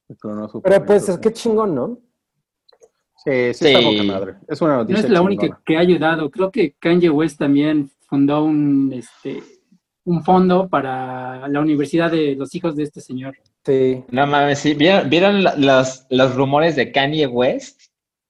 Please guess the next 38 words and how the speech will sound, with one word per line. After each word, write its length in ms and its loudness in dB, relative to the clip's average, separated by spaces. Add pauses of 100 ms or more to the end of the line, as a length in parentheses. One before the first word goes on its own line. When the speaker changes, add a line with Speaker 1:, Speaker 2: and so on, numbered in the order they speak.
(240)
Speaker 2:
¿Cuáles 240 0
Speaker 4:
Sí, 120 6
el, 100 8
Speaker 2:
fueron? 140 -2
Speaker 4:
el 60 4
Speaker 3:
O 20 6
sea, 140 6
Speaker 4:
infiltrado 420 4
número 360 4
uno. 500 2 (640)
Speaker 3:
Ajá, 460 0
la, 160 6 (100)
la 100 2
historia 420 0
dice, 520 -4
o 60 -4
sea, 160 0
la 100 4
verdad 200 6
es 100 -4
que 300 -6 (100)
no 160 2
lo 180 4
creo, 320 2
pero 160 2
es 60 -2
una 160 0
gran 140 0
historia. 440 -4 (680)
Dicen 560 -4 (500)
que 840 0
Kanye 600 -2
nunca 500 -4
fue 540 -4 (240)
a 160 -4
fan 680 -6
de 120 -6
Trump. 400 -4